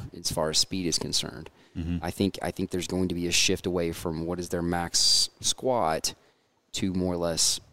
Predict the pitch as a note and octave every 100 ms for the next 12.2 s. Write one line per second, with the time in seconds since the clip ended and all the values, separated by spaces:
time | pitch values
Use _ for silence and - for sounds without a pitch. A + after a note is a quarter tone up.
0 | - F#2 F2+ G2 - F#2 - - - F#2
1 | E2 D#2+ D#2+ D#2 E2+ E2 E2 - - _
2 | - F#2+ F#2+ F#2+ F#2 F#2+ - - F2 -
3 | F2 F2 F2 D#2+ F2+ E2+ F2+ E2+ - -
4 | F#2 - F2+ F2+ E2 F2 - - G2 -
5 | F2+ F2 F2 F2+ F#2 F2+ - _ - E2
6 | - G2+ F#2 - E2+ D#2+ D#2+ - - F2
7 | - E2+ E2 - - _ _ _ - A2+
8 | A2 - A2 G#2 - F#2+ F#2+ - - G2
9 | F2+ E2+ E2 F2 F2 F2 F2 - - -
10 | _ _ _ - - - G#2+ B2 A#2 A2
11 | - G#2 G2+ F#2+ G2 G2 F#2 F2 E2+ E2
12 | G2+ A2+